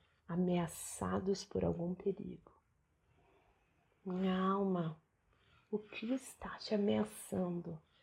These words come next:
Qual é o risco que você está percebendo? Espere em Deus, pois Ele é o seu protetor, e eu ainda o louvarei.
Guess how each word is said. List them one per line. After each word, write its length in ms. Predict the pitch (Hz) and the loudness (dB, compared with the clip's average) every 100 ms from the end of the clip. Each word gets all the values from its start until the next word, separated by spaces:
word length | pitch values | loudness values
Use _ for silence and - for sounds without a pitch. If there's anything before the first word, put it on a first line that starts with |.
| _ - - | _ -20 0
Qual 180 | - 254 | 12 12
é 80 | 254 | 12
o 80 | 254 - - - | 8 4 -8 6
risco 520 | 247 320 - - 247 | 10 10 10 2 2
que 120 | - | 6
você 380 | 226 233 - 226 | 8 8 10 10
está 280 | 226 - 220 | 10 6 2
percebendo? 1000 | - 214 - 202 185 175 175 170 160 156 _ _ _ _ _ _ _ _ - | 4 0 0 2 4 4 4 2 0 -6 _ _ _ _ _ _ _ _ -6
Espere 880 | 208 - - - 196 202 196 180 156 - - | -6 -4 -10 -4 0 4 4 4 0 -8 -4
em 280 | 202 208 196 | 0 0 0
Deus, 840 | - 185 185 175 160 - - - _ _ - _ _ | 2 2 4 2 0 -10 -20 -20 _ _ -20 _ _
pois 360 | - 190 190 - | 4 4 6 8
Ele 320 | 196 196 185 | 8 8 4
é 80 | 175 | 0
o 60 | |
seu 460 | 175 - 185 185 185 - - | -4 -6 0 0 0 -6 -6
protetor, 920 | 202 208 220 - 208 - - 160 151 - _ _ _ _ _ _ _ _ - | 0 2 0 -2 -4 -4 -4 -2 -2 -6 _ _ _ _ _ _ _ _ 0
e 240 | 175 175 | 2 4
eu 280 | 175 180 - _ - | 2 0 -4 _ -6
ainda 640 | 185 175 175 175 160 156 - - | -4 -2 -2 -2 -4 -6 -10 -6
o 120 | 185 | -2
louvarei. 640 | 165 165 165 165 - 156 | 0 -2 -4 -8 -10 -14